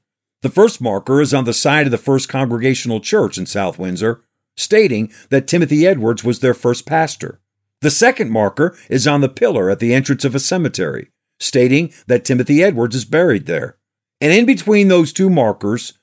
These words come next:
is a third marker on the edge of the road that reads, "Birthplace of Jonathan Edwards, first American theologian and philosopher, born in seventeen oh three, son of Timothy Edwards.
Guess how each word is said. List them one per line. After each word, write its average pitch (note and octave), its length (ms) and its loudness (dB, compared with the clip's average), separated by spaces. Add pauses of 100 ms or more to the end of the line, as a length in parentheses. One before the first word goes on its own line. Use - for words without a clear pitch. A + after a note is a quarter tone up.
(140)
is C#3+ 200 2
a C#3 80 2
third A3 360 4
marker A#2+ 480 2
on B2+ 120 2
the G#2+ 180 2
edge C#3 160 2
of D3 80 0
the D#3+ 80 0
road F2+ 400 0
that F2 100 -6
reads, G#2+ 560 -2 (380)
"Birthplace C#3 560 2
of B2+ 100 -2
Jonathan C#3 480 0
Edwards, F#2 600 -4 (280)
first F3 300 2
American D#3 560 2
theologian C3 720 2
and B2 160 0
philosopher, - 760 -4 (460)
born D#3+ 220 4
in D#3 100 0
seventeen D#3+ 600 0
oh D#3 140 2
three, A2 480 -4 (420)
son E3 260 0
of D3+ 140 0
Timothy A#2+ 440 0
Edwards. C2+ 500 -8